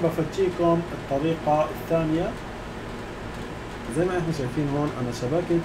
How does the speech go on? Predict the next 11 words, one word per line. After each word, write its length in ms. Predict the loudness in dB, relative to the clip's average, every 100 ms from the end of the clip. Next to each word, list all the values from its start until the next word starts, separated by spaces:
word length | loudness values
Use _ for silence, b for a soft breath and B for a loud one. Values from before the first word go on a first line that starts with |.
| 0
الجوال 640 | -2 -2 0 4 6 4 2
بجهاز 380 | -2 0 0 0 -2
الكمبيوتر. 680 | -4 -2 0 0 2 2 2 0 -8 -8 -8 -8 -8 -8 -8 -8 -8 -8 0 6
لاحظوا 580 | 6 6 4 6 6 4 0 -10 -10 -10 -6 -2
حطيت 680 | -2 4 6 8 6 2 0 4
على 440 | 8 8 8 8 4 -6 -10 -10 -8 2
ذاكرة 360 | 4 4 4 2 0
الجوال 480 | 0 2 4 4 4
ملفات 460 | 0 -2 0 0 2 -2
قرآن، 520 | -4 0 2 2 2 -2 -8 -10 -8 -8 -8 -8 -10 -10 -6 2
أو 160 | 4